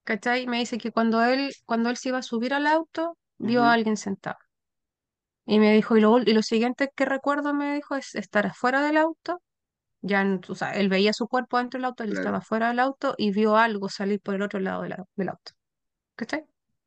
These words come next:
Speaker 1: Entonces, hay,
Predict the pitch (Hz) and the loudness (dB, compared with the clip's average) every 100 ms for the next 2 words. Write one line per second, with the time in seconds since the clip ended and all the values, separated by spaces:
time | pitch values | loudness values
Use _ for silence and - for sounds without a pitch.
0 | _ _ _ _ _ _ _ _ _ _ | _ _ _ _ _ _ _ _ _ _
1 | _ _ _ 208 202 214 214 - 208 214 | _ _ _ -2 2 4 4 4 4 6
2 | 214 202 196 | 6 6 6